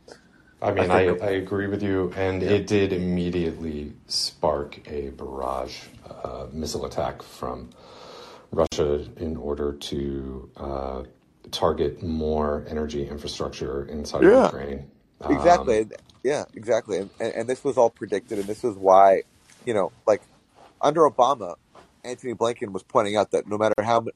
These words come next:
Speaker 2: much we arm Russia, uh, no, no matter how much we arm Ukraine, Russia will always have the advantage.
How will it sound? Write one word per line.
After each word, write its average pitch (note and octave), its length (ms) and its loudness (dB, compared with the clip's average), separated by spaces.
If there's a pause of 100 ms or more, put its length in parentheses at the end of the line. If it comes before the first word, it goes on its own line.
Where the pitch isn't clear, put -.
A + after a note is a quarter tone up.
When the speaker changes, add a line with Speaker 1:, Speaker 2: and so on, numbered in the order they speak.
(100)
Speaker 2:
much G#2+ 180 -4
we A2 120 -4
arm G2 480 -2 (140)
Russia, G2 480 4 (200)
uh, A2 100 2 (200)
no, A#2 180 -2
no A#2+ 120 0
matter A2+ 120 4
how C3 80 4
much C3 140 0
we A2+ 60 4
arm G#2+ 140 2
Ukraine, A2+ 360 2
Russia G2+ 260 4
will F2+ 80 8
always G2 220 6
have F#2+ 180 0
the F#2+ 140 -6
advantage. F2 560 -6